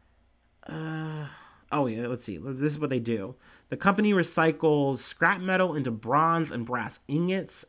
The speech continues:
and pellets, according to the company's website. Um, also, it's crazy seeing some of the damage, like, to the cars in the parking lot. That's, like, some of the best vantages I can see from pictures. And it's also in the thumbnail.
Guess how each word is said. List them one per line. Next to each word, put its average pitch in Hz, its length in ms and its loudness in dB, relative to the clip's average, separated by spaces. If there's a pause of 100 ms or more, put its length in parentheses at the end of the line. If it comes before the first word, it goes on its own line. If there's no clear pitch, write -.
and 117 200 -8
pellets, - 600 -8
according 127 320 -6
to 135 100 -8
the 113 80 -6
company's 117 460 -4
website. - 760 -14 (800)
Um, 117 640 -4
also, 220 240 4
it's 147 140 2
crazy 175 300 4
seeing 160 220 2
some 160 140 0
of 143 60 2
the 120 80 2
damage, 139 760 0
like, 123 220 -6
to 131 100 -6
the 101 80 -4
cars 139 560 2
in 123 80 -2
the 107 60 -4
parking 139 400 -4
lot. 180 320 4
That's, 135 160 -8
like, 123 260 -8
some 139 160 0
of 117 80 0
the 110 60 -4
best 113 240 -6
vantages 120 420 -2
I 117 60 -2
can 113 120 -4
see 120 220 -2
from 113 220 -6 (100)
pictures. 156 540 -2 (420)
And 117 80 -4
it's 113 80 -4
also 120 220 -2
in 110 40 -2
the 107 60 -2
thumbnail. 127 640 -2